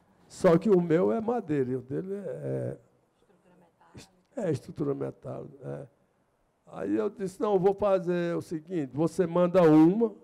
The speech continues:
lá pra oficina. A gente vai fazer o trabalho em cima e depois você vê. Se aprovar, a gente fica,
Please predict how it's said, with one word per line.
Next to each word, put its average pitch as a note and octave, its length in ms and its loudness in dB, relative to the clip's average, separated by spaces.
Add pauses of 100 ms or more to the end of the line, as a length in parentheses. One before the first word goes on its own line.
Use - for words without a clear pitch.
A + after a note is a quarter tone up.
(1300)
lá C3+ 300 0
pra D#3+ 140 2
oficina. C3 640 -2 (140)
A - 140 -2
gente D3+ 180 -8
vai D#3+ 340 0
fazer D3 380 -2
o C#3 120 4
trabalho C3+ 480 -4
em C#3 60 -8
cima F#3+ 500 -8 (480)
e D3+ 60 -20
depois F3+ 580 -4
você C#4 380 -12
vê. F3+ 220 -12
Se - 120 -12
aprovar, F3 600 0
a G3+ 80 -4
gente A#3 240 -4
fica, A#3 360 -12